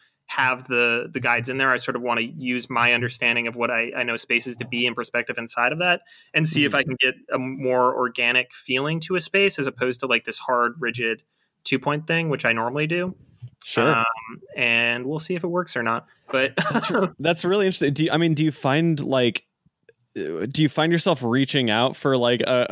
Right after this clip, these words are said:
Speaker 2: a crutch or guardrail? Like, what, what, what is your compass when you're trying to do that? What, what's something that you, like, try to stick or, like, f-, to make sure that it all is making sense in your head? Is there anything, or is it all just, like, drawing it organically and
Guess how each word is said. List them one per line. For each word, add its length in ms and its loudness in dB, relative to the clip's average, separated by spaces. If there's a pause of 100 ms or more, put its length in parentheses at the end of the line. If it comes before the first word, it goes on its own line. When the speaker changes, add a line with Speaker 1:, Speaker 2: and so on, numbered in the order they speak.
(140)
Speaker 2:
a 40 0
crutch 400 0
or 100 4
guardrail? 400 2
Like, 180 2
what, 220 2
what, 360 -2 (420)
what 240 0
is 140 2
your 100 2
compass 560 -2
when 140 2
you're 100 2
trying 280 2
to 60 -2
do 200 0
that? 280 0
What, 220 2
what's 160 2
something 280 2
that 100 0
you, 120 2
like, 240 0 (100)
try 200 2
to 260 4
stick 520 0
or, 160 4
like, 260 2 (140)
f-, 420 -8
to 120 2
make 240 2
sure 200 2
that 120 2
it 100 2
all 180 4
is 140 -2
making 300 0
sense 260 0
in 40 0
your 100 0
head? 120 2
Is 60 -2
there 140 2
anything, 280 0
or 120 2
is 100 -2
it 80 0
all 160 2
just, 220 -2
like, 180 0
drawing 280 2
it 60 2
organically 640 2
and 260 -2